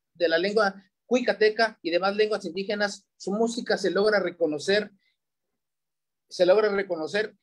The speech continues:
en países como Argentina, Colombia, en ciudades como Nueva York y dentro de nuestro país, en el estado de Oaxaca, Querétaro y Ciudad de México, es donde ya se ha presentado en lugares como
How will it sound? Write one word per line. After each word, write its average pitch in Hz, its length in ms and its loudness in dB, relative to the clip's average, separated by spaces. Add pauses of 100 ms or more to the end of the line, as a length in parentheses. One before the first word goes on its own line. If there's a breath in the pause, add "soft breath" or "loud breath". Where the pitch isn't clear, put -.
en 160 140 -6
países 190 360 0
como 165 200 -6
Argentina, 196 580 -4
Colombia, 214 680 0
en 156 100 -16
ciudades 190 260 0
como 170 180 -4
Nueva 147 180 0
York 214 360 0 (220)
y 175 120 2
dentro 170 300 2
de 170 100 2
nuestro 156 340 -8
país, 208 560 -2 (140)
en 165 140 -2
el 165 140 0
estado 190 240 2
de 175 60 0
Oaxaca, 202 420 -2
Querétaro 190 640 -2
y 151 60 -14
Ciudad 185 280 0
de 208 80 0
México, 208 540 -4 (180)
es 196 140 0
donde 190 240 0
ya 185 160 2
se 185 140 -2
ha - 80 -4
presentado 196 640 -2 (220)
en 156 100 -2
lugares 185 340 0
como 160 220 -8